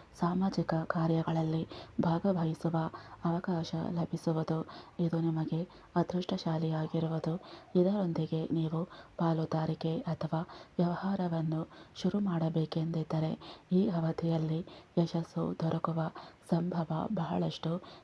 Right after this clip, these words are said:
ಹೆಚ್ಚಾಗಿರುವುದು. ಕೆಲಸದಲ್ಲಿ ನಿಮ್ಮ ಕಠಿಣ ಪರಿಶ್ರಮಕ್ಕೆ ಸಕಾರಾತ್ಮಕ ಫಲಿತಾಂಶಗಳನ್ನು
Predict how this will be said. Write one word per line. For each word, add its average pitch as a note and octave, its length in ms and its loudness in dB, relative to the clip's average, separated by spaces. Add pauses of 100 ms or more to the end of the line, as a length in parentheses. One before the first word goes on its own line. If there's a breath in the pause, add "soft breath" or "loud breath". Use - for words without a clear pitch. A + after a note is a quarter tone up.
ಹೆಚ್ಚಾಗಿರುವುದು. D#3+ 920 0 (320)
ಕೆಲಸದಲ್ಲಿ F3 680 6 (120)
ನಿಮ್ಮ E3+ 260 8 (400 loud breath)
ಕಠಿಣ F#3 380 6 (180)
ಪರಿಶ್ರಮಕ್ಕೆ E3+ 760 2 (380 loud breath)
ಸಕಾರಾತ್ಮಕ F3+ 720 2 (400 loud breath)
ಫಲಿತಾಂಶಗಳನ್ನು E3+ 1080 2